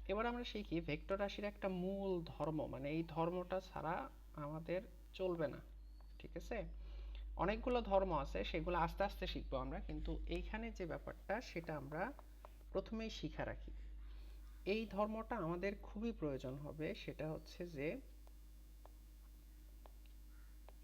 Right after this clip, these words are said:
ভেক্টরের মান ও দিক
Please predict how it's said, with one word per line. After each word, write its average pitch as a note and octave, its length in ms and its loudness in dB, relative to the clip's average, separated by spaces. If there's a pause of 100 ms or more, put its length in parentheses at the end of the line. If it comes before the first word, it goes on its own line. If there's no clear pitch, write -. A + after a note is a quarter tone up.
(1080)
ভেক্টরের E3+ 1000 -2 (3500)
মান B2+ 240 -2 (1080)
ও - 20 2 (2750)
দিক C#3+ 240 -2